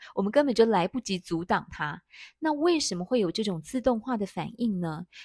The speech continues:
就是因为我们整个文化的氛围，长久以来的主流价值就是这样，我们就是被教导要去喜欢称赞那些会读书的人，我们自己就是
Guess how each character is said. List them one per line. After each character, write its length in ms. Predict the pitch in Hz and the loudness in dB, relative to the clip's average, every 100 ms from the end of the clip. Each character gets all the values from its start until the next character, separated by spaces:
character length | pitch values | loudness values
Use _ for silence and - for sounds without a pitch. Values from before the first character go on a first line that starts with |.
| - - | -16 -4
就 220 | 285 254 | -2 0
是 180 | - 226 | -2 -2
因 140 | 226 | 0
为 80 | 233 | 2
我 180 | 185 165 | 4 2
们 260 | 151 160 - | 0 -6 -8
整 340 | - 226 180 185 | 2 4 4 2
个 140 | 226 | 0
文 260 | 202 185 180 | 2 0 -2
化 180 | - 240 | -4 -2
的 120 | 208 | -2
氛 300 | - 208 208 | 0 0 2
围， 320 | 185 151 - _ | 0 0 -6 _
长 360 | - 190 196 240 | -4 -2 0 2
久 220 | 247 233 | 2 2
以 160 | 226 | -2
来 240 | 165 160 156 | -6 -6 -2
的 100 | 196 | -2
主 260 | - 202 170 | -2 -2 2
流 240 | 170 170 | 2 2
价 300 | 190 269 208 | 2 0 0
值 340 | 175 - 110 - - - _ | -2 -6 -6 -10 -16 -20 _
就 220 | 320 277 | 2 2
是 180 | 202 185 | 0 -4
这 220 | - 170 | -4 -4
样， 340 | 143 160 - - _ - | -2 -6 -6 -14 _ -2
我 100 | - | 4
们 180 | 208 208 | 4 4
就 280 | 214 277 254 | 2 4 4
是 180 | - 240 | 2 0
被 220 | 247 240 | 0 0
教 360 | - 247 247 254 | 2 4 4 4
导 300 | 247 165 - | 0 -2 -2
要 240 | 226 220 196 | -2 -2 -2
去 420 | - 220 196 180 - - _ _ _ _ | -2 -2 -2 -2 -10 -20 _ _ _ _
喜 340 | - - 202 165 | -4 -2 0 0
欢 480 | - 226 202 208 | 2 2 4 2
称 380 | 220 - 233 233 | 0 2 2 2
赞 380 | 226 247 196 175 | 2 2 2 2
那 180 | 202 190 | -2 -2
些 180 | - 196 | -2 -2
会 240 | - 294 | 0 -2
读 280 | 196 156 165 | 0 -4 -6
书 240 | - 226 | -6 -4
的 160 | 214 - | -4 -4
人， 180 | - - _ _ _ _ - _ | -4 -8 _ _ _ _ -20 _
我 140 | - | -4
们 180 | 170 165 | -2 -4
自 260 | 175 277 247 | -6 -4 -4
己 300 | - 165 - | -6 -12 -6
就 220 | - 220 | 0 0
是 380 | 190 - 185 185 | 2 0 -2 -4